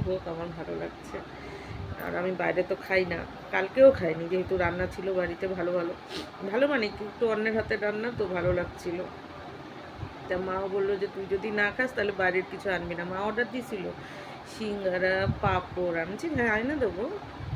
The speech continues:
যদি পাই।" পাঁপড় তো পাবো, সিঙ্গারাটা শেষ হয়ে যেতে পারে, তো আবার তার নির্দিষ্ট দোকান আছে, দোকান ছাড়া তো আবার খায় না, নির্দিষ্ট দোকানের ছাড়া হবে না, তা সেটা কতক্ষণ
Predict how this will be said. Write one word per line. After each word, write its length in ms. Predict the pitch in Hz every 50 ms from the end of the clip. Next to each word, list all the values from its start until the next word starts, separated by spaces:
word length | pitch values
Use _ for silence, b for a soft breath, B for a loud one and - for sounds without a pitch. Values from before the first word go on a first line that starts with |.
| - 214
যদি 180 | 233 214 233 220 -
পাই।" 240 | 196 180 175 185 247 320 B B B B B B B B - 170 165 - -
পাঁপড় 300 | - 170 170 - 254 269 -
তো 80 | - -
পাবো, 240 | - 247 214 202 220
সিঙ্গারাটা 480 | 226 - 226 202 196 196 202 196 190 202 202 -
শেষ 140 | 196 190 190 214
হয়ে 140 | 196 190 180
যেতে 160 | 180 170 180
পারে, 240 | 165 165 160 156 185 233 B B B B B B B B - -
তো 100 | - 180 170 170 170 170
আবার 180 | 180 185 185 185
তার 120 | 214 202 208 214
নির্দিষ্ট 340 | 208 202 - 214 202 - - 214 202 -
দোকান 240 | 196 185 - 185 185 175
আছে, 200 | 170 165 - 190 175 185
দোকান 240 | 180 - - 175 180 180
ছাড়া 180 | 196 180 185 180
তো 80 | 180 185
আবার 160 | 185 190 175 -
খায় 220 | - - 185 180 175
না, 60 | 175 175
নির্দিষ্ট 440 | 196 226 220 202 - 269 247 - -
দোকানের 400 | 240 220 233 - 226 220 220 214 - -
ছাড়া 180 | 214 185 180 180
হবে 200 | - 160 156 160 160 -
না, 60 | - -
তা 80 | - - - -
সেটা 200 | - 220 - - - -
কতক্ষণ 400 | 214 - - 214 - - 233